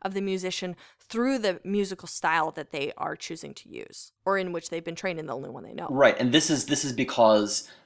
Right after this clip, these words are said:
Speaker 2: the congregation's role in listening to this music is always considered very heavily. Like, you, you can't just think of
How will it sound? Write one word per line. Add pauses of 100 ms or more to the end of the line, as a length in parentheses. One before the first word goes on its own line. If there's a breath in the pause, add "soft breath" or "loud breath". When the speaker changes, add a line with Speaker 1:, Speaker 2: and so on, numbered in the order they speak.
Speaker 2:
the
congregation's
role
in
listening
to
this
music
is
always
considered
very
heavily.
Like,
you,
you
can't
just
think
of